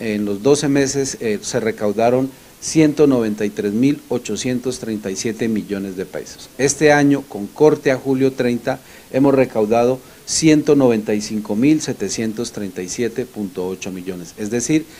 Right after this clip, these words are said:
ya igualamos la cifra de recaudo obtenida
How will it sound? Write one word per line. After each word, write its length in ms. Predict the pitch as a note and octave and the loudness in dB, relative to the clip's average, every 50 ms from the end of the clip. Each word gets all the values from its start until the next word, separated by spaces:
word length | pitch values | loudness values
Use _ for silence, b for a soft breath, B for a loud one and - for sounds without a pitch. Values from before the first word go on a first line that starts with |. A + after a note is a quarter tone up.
| B B B B - | B B B B -4
ya 360 | A2 A#2 A#2 A#2+ B2+ C3 C3 - - - | 0 2 2 2 2 0 -4 -8 -10 -6
igualamos 640 | - C3 A#2+ A2+ A2+ A2 A2+ C3 C#3+ D3+ D#3 D3+ C#3 | -4 -2 0 0 2 2 4 4 4 4 4 2 2
la 160 | B2 G#2 G2+ | 2 0 -2
cifra 380 | - - D3 C#3+ C3+ C#3 C#3 C3+ | -2 -2 -2 -2 0 0 2 2
de 100 | B2 A2 | 2 2
recaudo 600 | G2 G2+ G2 F#2 - C3 C3+ C3+ C3+ C3+ C#3 - | 0 -2 -4 -2 2 4 4 6 6 4 2 2
obtenida 680 | B2 G2+ - G#2 G2 G2+ A2 A#2+ B2 B2+ C3 C3+ C#3 | 0 -2 -2 -4 -2 -2 0 0 2 2 2 0 -2